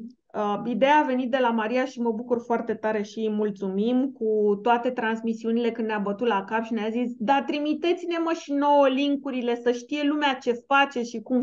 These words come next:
<laughs> face și așa.” Uh, urmează ca pe canalele noastre de, uh,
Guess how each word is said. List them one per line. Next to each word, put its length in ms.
<laughs> 120
face 340
și 140
așa.” 480
Uh, 420
urmează 680
ca 180
pe 280
canalele 600
noastre 540
de, 640
uh, 180